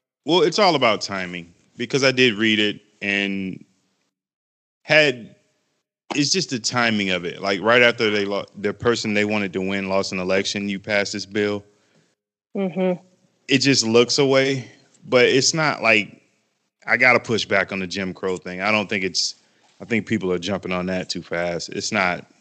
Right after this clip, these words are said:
Speaker 1: it's not what they're making it out. It's not Jim Crow. Like, you shouldn't just throw that out there. That's a pretty serious thing to say.
Speaker 2: Mm-hmm.
Speaker 1: The food and water thing is what sticks out, but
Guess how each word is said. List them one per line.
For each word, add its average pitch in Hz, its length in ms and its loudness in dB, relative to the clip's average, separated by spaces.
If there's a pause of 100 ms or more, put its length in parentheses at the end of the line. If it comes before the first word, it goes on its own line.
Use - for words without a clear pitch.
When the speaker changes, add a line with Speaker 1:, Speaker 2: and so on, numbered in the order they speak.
(460)
Speaker 1:
it's 98 200 -6
not 92 320 -2
what 87 120 -12
they're 92 120 -4
making 90 280 -2
it 82 80 -6
out. 87 320 -2
It's - 180 -6
not 87 260 -2
Jim 95 280 0
Crow. 87 320 -4
Like, 82 240 -10
you 92 80 -12
shouldn't 95 240 0
just 85 160 -6
throw 92 180 -2
that 87 140 0
out 90 220 0
there. 78 140 -8
That's 82 180 -8
a - 40 -18
pretty 87 260 -8
serious 85 420 -4
thing 85 160 -8
to 85 40 -8
say. 87 240 -4 (680)
Speaker 2:
Mm-hmm. 185 440 2 (460)
Speaker 1:
The 104 100 2
food 143 300 8
and 113 180 8
water 117 360 10
thing 95 380 -4
is 90 260 -4
what 95 180 0
sticks - 340 -6
out, 90 400 -4
but 95 320 0